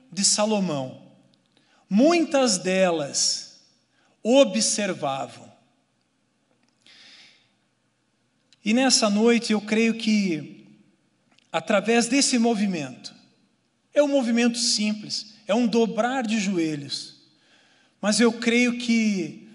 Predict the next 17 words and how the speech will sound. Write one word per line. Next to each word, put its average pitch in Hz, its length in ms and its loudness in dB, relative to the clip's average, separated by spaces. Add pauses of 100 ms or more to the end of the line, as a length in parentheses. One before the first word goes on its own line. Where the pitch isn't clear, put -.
(140)
através 208 640 0
desse 247 460 0
dobrar 196 460 -4
de 180 100 -8
joelhos, 143 760 -8 (460)
e 185 80 -6
daqui 190 260 -2
a 196 60 0
pouco 214 320 -4
nós 196 220 -4
vamos 190 600 -2 (160)
louvar 175 320 -2
ao 165 100 -4
Senhor, 185 640 -4 (560)
e 185 760 -4
enquanto 269 540 -2
você 214 680 -2